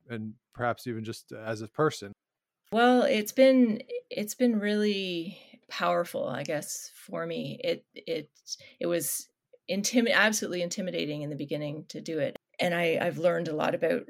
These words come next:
Speaker 2: relationship as, as I've gone through. But I think really for me, and I'm really working through this now still, is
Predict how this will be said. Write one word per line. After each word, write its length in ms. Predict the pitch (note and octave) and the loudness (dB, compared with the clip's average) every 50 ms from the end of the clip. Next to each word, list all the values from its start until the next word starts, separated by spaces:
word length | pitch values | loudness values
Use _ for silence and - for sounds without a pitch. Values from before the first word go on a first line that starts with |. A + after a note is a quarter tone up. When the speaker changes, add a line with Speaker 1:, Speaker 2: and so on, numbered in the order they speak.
| - - | -14 -10
Speaker 2:
relationship 680 | F3+ F#3+ F#3 F#3+ F#3+ G3 - G#3 - - F3 - - - - - | -2 2 4 4 4 4 2 0 0 2 2 0 0 -4 -8 -6
as, 440 | D#3+ D#3 E3+ E3+ E3+ - - - - | -4 -2 -2 -2 -4 -4 -6 -6 -4
as 180 | E3+ E3+ E3 - | -4 -4 -2 -2
I've 200 | E3 D#3+ D3+ - | -2 -2 -2 -2
gone 260 | - E3+ E3 E3 E3 | -4 -2 -2 -2 -4
through. 300 | - - B3+ C4+ B3+ A#3 | -2 2 4 6 6 6
But 100 | G#3+ G#3 | 6 4
I 80 | G#3 A3+ | 4 4
think 300 | B3 C#4 D4 D4+ C4 B3+ | 6 4 4 4 4 0
really 480 | A#3 G#3+ A#3+ C4 C#4 C#4+ C4+ A#3+ G3+ G#3 | 0 4 6 8 10 10 10 8 6 4
for 520 | G#3 - - - - - - G#3+ G#3 G#3 G#3 | -4 -8 -12 -16 -14 -8 -4 -2 0 2 4
me, 280 | G#3+ A#3+ B3+ B3+ B3 | 6 8 8 8 8
and 80 | G#3+ F#3+ | 6 4
I'm 200 | F#3 F3+ F3+ F#3 | 0 0 -2 -2
really 380 | G3 A3 A3+ A3+ A3 G#3+ G#3+ | -2 0 0 0 2 0 0
working 380 | G#3 F3 F#3 G3 F#3+ - - F3+ | 0 0 -2 -2 -2 -4 -6 -8
through 220 | - - F3+ E3+ | -6 -6 -4 -2
this 540 | E3 E3 - F3 - - - - - - - - - _ _ _ _ _ - B3+ _ _ _ | -2 -2 -2 -2 -4 -6 -6 -6 -8 -10 -12 -14 -20 _ _ _ _ _ -20 -20 _ _ _
now 580 | - F3 F3 F3+ G3 A3 A3 G#3+ F#3 D3 D#3 D#3+ | -8 -6 -4 -2 0 0 0 0 0 -2 -4 -4
still, 640 | - - - - G#3 G3+ F#3 E3+ D#3+ E3 - - - - | -6 -6 -4 -2 0 2 2 2 2 0 -2 -4 -6 -2
is 540 | - F3+ F#3+ F#3+ F#3 F3 - - - - - | 0 0 0 0 -2 -4 -6 -8 -8 -8 -8